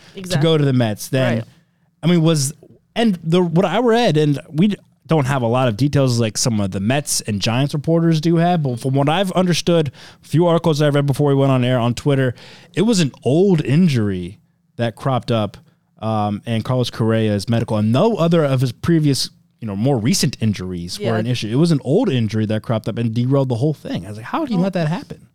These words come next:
Speaker 2: Right. I don't understand. I just, I don't understand. And they're,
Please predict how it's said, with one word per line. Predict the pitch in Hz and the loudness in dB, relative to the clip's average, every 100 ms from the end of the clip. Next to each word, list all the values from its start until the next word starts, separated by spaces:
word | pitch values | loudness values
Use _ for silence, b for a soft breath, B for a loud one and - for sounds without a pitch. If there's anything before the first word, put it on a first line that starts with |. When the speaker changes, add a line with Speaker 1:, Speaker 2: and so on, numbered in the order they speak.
| _ | _
Speaker 2:
Right. | 180 196 - | -14 -12 -10
I | 165 | -10
don't | 190 | -10
understand. | 180 156 - 220 262 190 - _ _ _ _ _ - | -10 -12 -10 -8 -8 -10 -16 _ _ _ _ _ -8
I | 226 | -6
just, | 330 - - - _ _ - | -4 -6 -8 -12 _ _ -6
I | 214 | -4
don't | 208 | -2
understand. | 185 165 170 - 202 170 - | -4 -6 -8 -8 -6 -8 -8
And | 196 | -4
they're, | 220 | -2